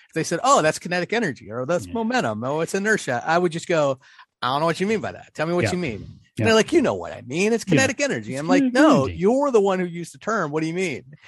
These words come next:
Speaker 2: Yeah.
Speaker 1: You know, it's
Speaker 2: Yeah.
Speaker 1: like, kinda like, you know, uh, Goodfellas.
Speaker 2: Yeah.
Speaker 1: Uh, you know, "You're funny.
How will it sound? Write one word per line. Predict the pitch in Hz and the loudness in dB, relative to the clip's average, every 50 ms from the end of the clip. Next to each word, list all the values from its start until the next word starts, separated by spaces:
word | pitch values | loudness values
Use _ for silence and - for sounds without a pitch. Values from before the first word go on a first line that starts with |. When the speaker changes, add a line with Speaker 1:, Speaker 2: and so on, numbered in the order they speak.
| - - - | -20 -16 -10
Speaker 2:
Yeah. | - 110 110 | -6 -4 -2
Speaker 1:
You | 123 | 0
know, | 127 131 139 147 156 160 147 143 - - - - _ - | 0 2 2 4 4 4 2 0 -4 -10 -20 -12 _ -4
it's | 180 - - | 0 2 2
Speaker 2:
Yeah. | 202 | 2
Speaker 1:
like, | 185 - | 4 4
kinda | 180 220 214 214 | 2 2 4 4
like, | 196 247 233 208 - - - - - - _ | 6 6 6 4 2 -2 -20 -20 -20 -16 _
you | - 175 170 | -4 0 2
know, | 160 156 151 143 143 - | 2 4 2 2 0 -2
uh, | - 160 135 131 135 135 | -2 -2 0 0 -2 -2
Goodfellas. | - - 175 160 - 139 107 90 110 107 - - - - - _ _ _ | -4 -6 -8 -6 -6 -8 -8 -8 -10 -16 -20 -20 -20 -20 -20 _ _ _
Speaker 2:
Yeah. | - - 170 185 | -4 -2 -2 -2
Speaker 1:
Uh, | 185 | -2
you | 208 240 302 320 | -2 -2 0 0
know, | 180 139 175 | 2 2 2
"You're | 254 294 277 | 2 0 -2
funny. | - - 392 359 196 117 - - | -4 -2 0 0 0 -2 -6 -14